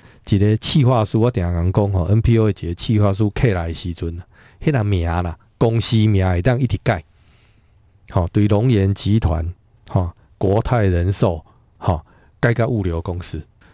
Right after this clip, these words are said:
啊，基本上迄就无个性，就是逐个人拢会当做。当然，伊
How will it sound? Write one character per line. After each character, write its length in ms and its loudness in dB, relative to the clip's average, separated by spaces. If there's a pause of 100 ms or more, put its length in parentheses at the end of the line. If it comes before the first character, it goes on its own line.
(260)
啊， 200 0
基 100 2
本 160 2
上 240 -8 (140)
迄 80 -2
就 220 -4
无 140 -2
个 200 0
性， 180 -6 (760)
就 140 0
是 120 -6
逐 220 -4
个 60 2
人 200 0
拢 120 2
会 80 0
当 180 -2
做。 220 -10
当 160 0
然， 280 -2
伊 140 0